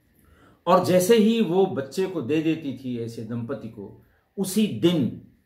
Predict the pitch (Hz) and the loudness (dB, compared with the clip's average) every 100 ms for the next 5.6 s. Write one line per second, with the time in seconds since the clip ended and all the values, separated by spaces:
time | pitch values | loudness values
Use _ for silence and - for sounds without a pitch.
0 | _ _ 143 165 160 - - - 170 185 | _ _ -2 2 0 -2 -12 -2 2 2
1 | 175 147 131 156 156 - - 131 123 120 | 0 -2 -2 -4 -6 -14 -12 -6 -4 -4
2 | 123 127 117 139 156 156 139 123 117 127 | -6 -8 -8 -8 -8 -6 -6 -6 -4 -6
3 | 120 - 151 143 113 135 - 139 - 104 | -6 -4 -4 -2 -4 -4 -4 -6 -6 -10
4 | - 123 117 110 123 123 98 107 123 - | -12 -10 -8 -4 -2 -2 -2 -6 -6 -6
5 | - 90 90 - - - | -8 -8 -12 -16 -20 -20